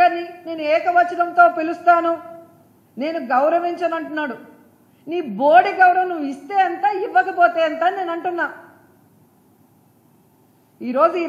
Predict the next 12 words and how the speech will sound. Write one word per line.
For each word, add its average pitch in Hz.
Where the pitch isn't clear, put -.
రాష్ట్ర 330
ప్రజలందరూ 330
కూడా 294
జగనన్నని 370
దేవుడిగా 349
గుండెల్లో 370
పెట్టుకొని 349
కొలుస్తున్నారు. 381
నీలాంటి 294
వాడి 311
అవసరం 302
మాకు 294